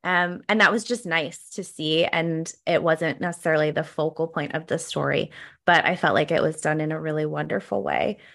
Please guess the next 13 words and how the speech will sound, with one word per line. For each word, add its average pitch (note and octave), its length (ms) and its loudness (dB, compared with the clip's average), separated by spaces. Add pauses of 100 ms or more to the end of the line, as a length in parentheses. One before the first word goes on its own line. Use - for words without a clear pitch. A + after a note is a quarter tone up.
(180)
uh, E3 140 -6
that E3+ 160 0
made E3 180 4
me E3 140 2
relate D#3+ 360 2
to F3 100 -8
Phoebe E3 360 -6
even D#3 220 0
more, D3+ 380 0 (360)
um, E3 200 -4
in D#3+ 160 0
this D#3 220 -8
book. - 500 -2